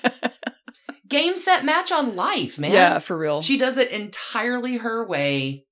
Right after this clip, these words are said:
Speaker 2: I, I love Bobo's story.
Speaker 1: Excellent. No, that's great. I had not heard of her.
Speaker 2: And now you know.
Speaker 1: Yeah, I didn't know about the, that shoot of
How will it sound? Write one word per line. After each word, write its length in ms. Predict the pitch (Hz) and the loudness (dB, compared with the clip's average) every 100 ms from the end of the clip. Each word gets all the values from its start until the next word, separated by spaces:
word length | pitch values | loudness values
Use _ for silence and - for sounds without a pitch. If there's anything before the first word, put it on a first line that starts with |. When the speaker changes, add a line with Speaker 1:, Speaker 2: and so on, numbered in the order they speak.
| _ _ 147 - - | _ _ -16 -8 -6
Speaker 2:
I, 60 | |
I 20 | 170 | -4
love 720 | 170 170 165 160 160 170 - _ | -6 -2 2 2 0 -8 -14 _
Bobo's 420 | 170 135 127 120 | -6 -2 -4 -4
story. 420 | - 90 73 92 - _ _ _ _ - | -6 -8 -10 -14 -20 _ _ _ _ 0
Speaker 1:
Excellent. 600 | - - 190 156 160 - | 2 2 0 -2 -4 4
No, 160 | 196 | 8
that's 220 | 185 185 | 8 6
great. 420 | - 180 170 165 - | 4 2 2 0 0
I 120 | 165 | -2
had 220 | 180 180 | -2 -4
not 240 | 165 165 185 | -4 -4 -2
heard 200 | 185 175 | -2 -2
of 120 | 175 | -4
her. 300 | 190 185 180 _ _ _ _ | -4 -4 -6 _ _ _ _
Speaker 2:
And 100 | 226 | 0
now 120 | 233 226 | 2 2
you 120 | 247 | 2
know. 280 | 294 269 - | 2 0 -2
Speaker 1:
Yeah, 360 | 190 208 220 202 | 2 6 6 4
I 100 | 196 | 4
didn't 220 | 202 208 | 4 2
know 180 | 190 185 | 2 4
about 360 | 185 180 170 - | 4 4 4 0
the, 200 | 180 156 | -6 -6
that 320 | 175 170 156 | -2 -2 -2
shoot 540 | - - 190 165 - - | -4 -4 -6 -6 -6 -6
of 400 | 170 165 156 - | -4 -4 -6 -16